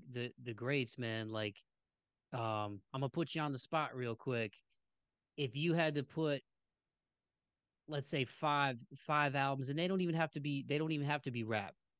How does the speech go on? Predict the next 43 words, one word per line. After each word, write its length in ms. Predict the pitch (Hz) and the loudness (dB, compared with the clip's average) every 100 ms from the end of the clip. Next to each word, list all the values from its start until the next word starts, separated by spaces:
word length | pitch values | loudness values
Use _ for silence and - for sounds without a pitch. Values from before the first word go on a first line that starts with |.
| - | -8
But 160 | 135 | -6
since 220 | 139 156 160 | -2 0 0
you're 120 | 143 | 2
a 20 | |
rapper, 300 | 131 131 139 | 2 2 0
if 100 | 120 | -4
they 60 | - 127 | -4 -4
are 80 | 120 | -2
rap, 240 | 117 117 | -2 -2
that's 160 | 120 - | -4 -6
cool. 240 | - 120 | -4 -4
But 100 | 113 | -4
if 80 | 113 | -2
you 120 | 165 | -2
had 80 | 156 | -2
to 60 | |
put, 200 | 131 147 | -4 -4
like, 180 | 127 127 - | -2 -4 -2
five 300 | 143 139 139 | 2 2 4
albums 380 | 135 127 127 127 | 2 2 0 -4
in 80 | 113 | -6
a, 80 | - | -6
in 120 | 127 | -6
a 60 | 113 | -6
time 360 | - 127 120 117 | -6 -4 -4 -2
capsule 540 | 117 101 - 101 98 - _ _ _ _ | -4 -4 -6 -8 -10 -14 _ _ _ _
for 100 | 123 | -4
somebody 720 | - 160 147 139 135 131 117 - _ _ - | 0 0 2 2 2 2 -2 -6 _ _ -8
in 120 | 127 | -4
another 400 | 120 131 123 120 | -2 0 -2 -4
universe, 840 | 107 120 143 117 107 98 - - - _ _ _ _ - | -2 2 2 2 -4 -8 -10 -14 -16 _ _ _ _ -8
and 140 | 123 | 0
they 140 | 131 | 2
had 200 | 127 127 | 4 4
to 80 | 123 | 4
hear 320 | 117 135 131 | 2 2 2
it, 80 | 123 | 0
and 160 | 117 120 | -4 -4
you 80 | 123 | -2
were 100 | 120 | 0
like, 300 | 117 110 117 | 0 -2 0
"Yo, 220 | 123 107 | 0 0
this, 400 | 110 127 - | -2 -4 -4